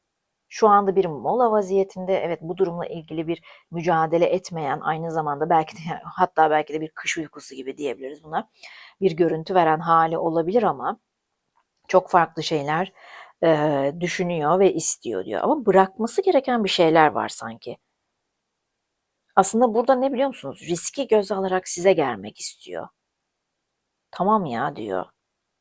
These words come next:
Zaten şöyle düşünün arkadaşlar.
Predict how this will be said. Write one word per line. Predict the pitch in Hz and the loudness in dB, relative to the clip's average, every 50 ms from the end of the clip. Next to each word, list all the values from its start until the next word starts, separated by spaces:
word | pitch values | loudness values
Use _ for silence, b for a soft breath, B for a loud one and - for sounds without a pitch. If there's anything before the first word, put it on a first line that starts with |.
| _ _ | _ _
Zaten | - - 185 202 202 - - 226 226 226 B B B B B | 4 6 6 6 6 4 2 2 2 0 B B B B B
şöyle | - - 226 220 220 202 156 | 0 4 4 6 6 4 0
düşünün | 156 - - 147 135 | -4 -8 -10 -10 -10
arkadaşlar. | 127 127 131 139 160 139 139 143 - - - 170 214 254 - | -10 -10 -8 -6 -6 -4 -4 -6 -6 -4 -2 -2 -2 -2 -4